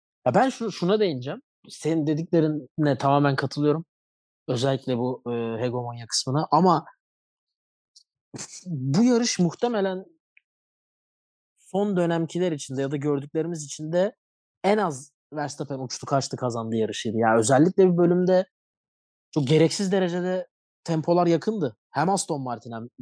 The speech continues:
Mercedes tarafında. Tek araç da değil. Ama Red Bull, e, o kadar bence motor, şey, ya, aerodinamik her şey tamam ama lastik kullanımında öyle bir fark yaratıyor ki sana,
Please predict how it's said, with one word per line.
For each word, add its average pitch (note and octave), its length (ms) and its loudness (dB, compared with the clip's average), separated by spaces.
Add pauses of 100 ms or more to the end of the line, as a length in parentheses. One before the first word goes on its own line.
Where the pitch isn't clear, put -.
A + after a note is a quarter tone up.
(280)
Mercedes G#2+ 440 -2
tarafında. G#2 400 -6
Tek B2+ 160 0
araç B2+ 280 6
da A2 100 2
değil. F#2+ 160 -6 (560)
Ama D3 200 2
Red B2 240 2
Bull, C#3+ 240 2 (720)
e, A2+ 40 -10 (1160)
o A#2 100 0
kadar C#3 440 2 (220)
bence C3+ 440 -4 (580)
motor, B2+ 540 -4 (440)
şey, - 260 -16
ya, F3 120 -4
aerodinamik F#3+ 500 4
her G3+ 160 0
şey F3+ 160 -4
tamam F3 220 -4
ama D3+ 160 -4 (320)
lastik B2+ 400 -6
kullanımında E3+ 640 -2
öyle A#2+ 380 0
bir F#3 100 2
fark C#3+ 300 -6
yaratıyor C#3+ 400 -4
ki G#3+ 220 -10 (1160)
sana, E3+ 600 -4